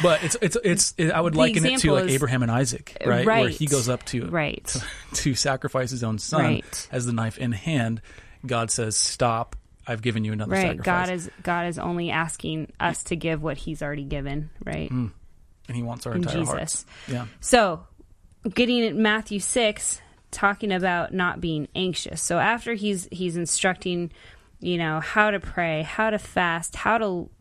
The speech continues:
Speaker 2: what to value and what to lay up in heaven and not, you know, just toil here on earth. Um, he's talking about,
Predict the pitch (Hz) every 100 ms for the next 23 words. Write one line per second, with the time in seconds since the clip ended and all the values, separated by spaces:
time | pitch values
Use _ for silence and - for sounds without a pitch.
0 | - 202 190 247 - 214 196 202 190 151
1 | 160 165 180 - - 185 185 180 170 -
2 | 175 - 160 - 190 180 151 151 160 165
3 | 175 - - - - - - 175 165 156
4 | 156 160 - - 208 190 160 - 170 156
5 | 151 180 147 160 - - - - - -
6 | 185 175 151 143 175 - - - - -
7 | - - - 226 214 247 240 269 220 196
8 | 180 170